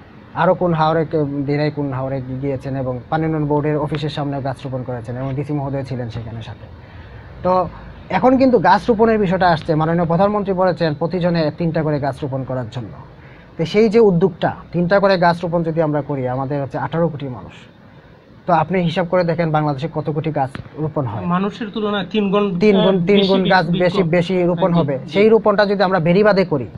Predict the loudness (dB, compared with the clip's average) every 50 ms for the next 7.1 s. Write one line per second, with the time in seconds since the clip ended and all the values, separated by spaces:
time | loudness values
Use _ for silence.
0 | -14 -12 -12 -12 -12 -14 -18 -20 -20 -20 -6 0 2 4 6 6 6 6 6 6
1 | 6 6 4 4 2 2 2 2 4 4 4 4 4 4 4 4 2 0 -4 -4
2 | 0 2 2 2 2 2 2 2 2 2 2 2 2 2 2 2 4 4 4 4
3 | 4 2 2 2 2 2 4 6 6 8 6 6 4 0 -6 -12 -20 -20 -20 -20
4 | -20 _ _ 0 2 4 4 4 4 6 6 4 4 4 4 2 2 0 -2 0
5 | 2 2 2 2 0 -2 -2 -4 -8 -12 -18 -20 -20 -20 -18 -4 2 4 4 6
6 | 6 4 4 4 2 2 4 2 2 2 0 2 2 2 0 2 0 -2 -4 -4
7 | -6